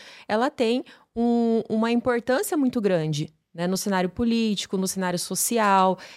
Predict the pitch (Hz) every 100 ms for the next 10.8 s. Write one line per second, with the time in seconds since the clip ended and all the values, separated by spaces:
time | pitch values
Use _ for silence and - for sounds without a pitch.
0 | - 175 175 185 190 220 233 214 208 226
1 | 226 - - 202 - 190 202 - 190 175
2 | - 170 - - _ 180 180 190 190 240
3 | 233 208 - 240 269 262 247 226 220 214
4 | 208 190 202 202 226 247 226 202 208 196
5 | 185 196 190 175 196 - 208 214 226 -
6 | - _ - - - 262 330 285 302 311
7 | 277 247 262 330 - 247 247 254 - 240
8 | 240 233 226 226 226 - 208 196 - 262
9 | 254 214 208 202 233 233 226 220 247 269
10 | 240 233 214 - 226 196 220 262